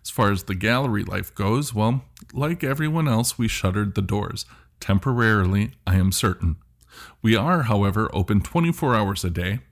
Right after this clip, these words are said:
seven days a week, and three hundred sixty-five days a year. Well, make it three hundred sixty-six days this year. It's a leap year. Uh, we're open twenty-four hours a day online at our website, rogue buddha dot com.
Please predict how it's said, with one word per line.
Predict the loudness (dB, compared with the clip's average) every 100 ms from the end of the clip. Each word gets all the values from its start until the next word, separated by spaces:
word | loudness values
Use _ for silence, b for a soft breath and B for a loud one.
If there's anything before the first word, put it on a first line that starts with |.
| _
seven | -8 -2 0 0
days | 2 2 2
a |
week, | 0 -2 -6 -10
and | -6 -6
three | -4 -2
hundred | 0 -2 -2 -2
sixty-five | -2 -4 -6 -6 -4 -2 -2 -2
days | 0 0 0
a | -2
year. | -2 -2 -2 -8 b b b
Well, | -2 -2 -8 b b b b -2
make | -2 -2
it | -2
three | 0
hundred | 2 0 0
sixty-six | -2 -2 -4 -6 -4 -2 -4 -4 -6
days | -2 0 0 -4 -10 -18 -6
this | 0 0 0
year. | -2 -2 -4 -8
It's | -4
a | -2
leap | 0 -2 0
year. | 0 0 -4 B B B B -2
Uh, | 0 0 -2
we're | -4 -2
open | -2 -2
twenty-four | -2 -2 -2 -2 0
hours | 0 0
a | 0
day | 2 2 2
online | 2 4 4 4 2 0
at | -2 -2
our | 2
website, | 2 2 0 -2 -4 -6
rogue | -2 0 -2 -6
buddha | -2 0 0 -4
dot | -4 -4 -4 -4
com. | -2 2 2 0